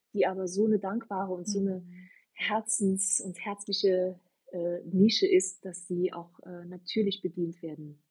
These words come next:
Speaker 1: will und darf und wird.
Speaker 2: Oh, wow, wie
Speaker 1: Und,
Speaker 2: schön.
Speaker 1: ähm, genau. Und bei Yoga Easy könnt ihr euch alle, äh,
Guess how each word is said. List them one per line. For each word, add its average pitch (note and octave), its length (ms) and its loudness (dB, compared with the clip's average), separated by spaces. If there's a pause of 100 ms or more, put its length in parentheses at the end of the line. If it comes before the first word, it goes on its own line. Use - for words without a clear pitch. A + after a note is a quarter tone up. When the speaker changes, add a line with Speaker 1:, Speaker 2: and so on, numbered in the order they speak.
Speaker 1:
will F#3+ 340 8
und E3+ 240 -14
darf D3 360 -14
und D3+ 380 -20
wird. D3+ 260 -6 (420)
Speaker 2:
Oh, F3 240 -10
wow, D3+ 340 -12
wie D#3+ 100 -12
Speaker 1:
Und, D#3 80 -8
Speaker 2:
schön. E3 560 -12
Speaker 1:
ähm, - 40 -20 (440)
genau. E3 280 -10
Und E3 100 -2
bei F#3 80 12
Yoga F#3 260 12
Easy B3 300 8
könnt C#4+ 220 0
ihr G3+ 80 10
euch - 220 2
alle, C4 300 8 (320)
äh, G3 100 0